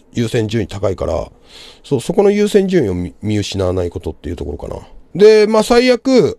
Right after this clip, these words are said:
えっと、その緊急小口っていうところも、あの、視野に入れておいた方がいい。今年の八月の末までは、えっと、普段だったら十万円しかもらえないところが、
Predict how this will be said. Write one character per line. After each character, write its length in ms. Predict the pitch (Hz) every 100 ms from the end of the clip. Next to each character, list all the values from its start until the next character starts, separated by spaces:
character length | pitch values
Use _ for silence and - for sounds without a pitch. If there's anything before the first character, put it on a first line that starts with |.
| 120
え 160 | 127
っ 60 | 123
と、 420 | 127 117 117 113
そ 80 | 147
の 80 | 135
緊 260 | 196 196
急 180 | 175 202
小 140 | 196
口 260 | 185 160 -
っ 20 |
て 80 | -
い 60 | 113
う 20 |
と 80 | 107
こ 80 | 110
ろ 80 |
も、 340 | 110 156 120 -
あ 160 | 95 95
の、 320 | 95 90 90
視 200 | - 139
野 80 | 107
に 100 | 85
入 80 | 85
れ 80 | 90
て 100 | 92
お 80 |
い 60 | 82
た 80 | 76
方 100 | 78
が 120 | 76
い 80 | 60
い。 120 | - _ _ _
今 180 | - 160
年 200 | 185 208
の 100 | 208
八 220 | 180 180
月 220 | 185 190 190
の 100 | 185 185
末 80 | 156
ま 100 | 117
で 80 | 98
は、 320 | 101 107 -
え 140 | 98 101
っ 40 |
と、 400 | - 101 98 95
普 160 | 101 247
段 240 | 277 180
だ 120 | 135
っ 20 | 123
た 160 | 151
ら 80 | 135
十 260 | 104 131 139
万 240 | 135 135
円 80 | 135
し 100 | -
か 120 | 104
も 100 | 95
ら 100 | 101
え 60 | 101
な 80 |
い 60 | 101
と 80 | 98
こ 100 | 104
ろ 80 | 101
が、 300 | 113 101